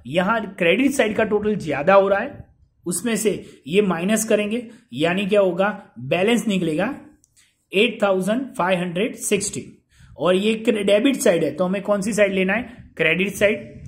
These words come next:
ओके, एट थाउजेंड फ़ाइव हंड्रेड सिक्सटी। सेम वैसा ही सम एक्सरसाइज में दिया हुआ है, वो आपको प्रैक्टिस के लिए करना है। कौन सी कॉलम, बैंक एंड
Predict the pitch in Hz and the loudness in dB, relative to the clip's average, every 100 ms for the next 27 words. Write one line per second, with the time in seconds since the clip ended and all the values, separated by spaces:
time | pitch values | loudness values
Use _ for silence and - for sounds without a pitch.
0 | - - - - - 151 170 233 226 196 | -16 -18 -20 -20 -8 -2 2 0 2 0
1 | 214 214 196 208 214 185 180 175 196 - | 2 2 2 0 0 0 0 0 0 -2
2 | - - - 196 185 - 98 - - - | -8 -14 -2 -2 -2 -8 -14 -16 -20 -20
3 | _ _ _ - - - _ _ - - | _ _ _ -20 -20 -20 _ _ -20 -20
4 | - _ _ _ _ _ - - 220 226 | -20 _ _ _ _ _ -18 -4 -2 2
5 | 214 208 214 214 214 214 208 180 - 196 | 2 2 2 -2 0 0 -2 -4 -6 -4
6 | 196 185 196 170 175 190 196 202 254 - | -2 -2 -4 -4 4 4 6 2 0 -10
7 | - _ - - 127 190 202 - 208 302 | -20 _ -20 -14 -2 4 4 4 2 0
8 | - - - 180 165 202 190 190 165 190 | -2 -12 -2 0 0 -2 -2 -2 2 2
9 | 302 - - - 156 151 143 120 - - | 0 -4 -12 0 0 2 -2 -4 -10 -6
10 | 185 190 202 196 202 208 214 - - 120 | 0 2 2 4 6 6 0 -10 -16 -6
11 | 135 196 214 214 175 185 208 269 | 0 2 0 -2 -2 0 0 -2